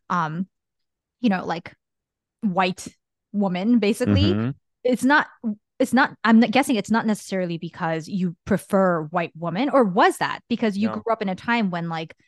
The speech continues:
Speaker 1: it was not necessarily a great thing to be Asian, the way right now it's becoming a little bit
Speaker 2: Absolutely.
Speaker 1: more of a thing? Like, how did you feel about
Speaker 2: Yeah.
Speaker 1: that?
Speaker 2: Well, well, I mean, for me, um, I had shame being Korean, so I didn't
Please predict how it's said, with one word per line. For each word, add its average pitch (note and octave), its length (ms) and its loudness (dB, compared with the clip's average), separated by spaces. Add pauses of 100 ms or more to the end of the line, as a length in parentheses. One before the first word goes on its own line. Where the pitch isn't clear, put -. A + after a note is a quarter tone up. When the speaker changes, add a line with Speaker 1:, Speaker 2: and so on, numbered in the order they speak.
(380)
Speaker 1:
it A#3+ 120 4
was G#3 160 2
not A3 220 4
necessarily F#3+ 460 -4
a E3 60 -6
great G3 440 -2
thing D3+ 180 -6
to - 80 -18
be D#3 360 -12
Asian, F3 680 -4
the G#3+ 80 0
way F#3+ 280 2
right F#3+ 220 2
now F#3 180 2
it's F3 100 -6
becoming F3+ 320 -4
a - 40 -6
little A#2 240 0
bit F3+ 40 -4
Speaker 2:
Absolutely. F2+ 120 -4
Speaker 1:
more D#3+ 120 -4
of D#3+ 80 -6
a D#3+ 40 -12
thing? F#3+ 380 -6
Like, A#3+ 160 -2
how B3+ 160 2
did C4 160 0
you A#3+ 60 -2
feel A#3 220 -2
about D#3+ 180 -4
Speaker 2:
Yeah. D#3+ 60 -2
Speaker 1:
that? - 200 -8 (1080)
Speaker 2:
Well, C#3 240 4
well, B2 300 2 (420)
I A2+ 80 0
mean, G2+ 240 2
for G#2+ 220 -4
me, G2 600 -2 (100)
um, E2+ 540 -6 (480)
I G#2 80 -4
had F#3+ 160 2
shame G2+ 460 -2
being D3 220 0
Korean, F#3 480 -6 (140)
so - 320 0
I G#2 100 -2
didn't A#2 280 -4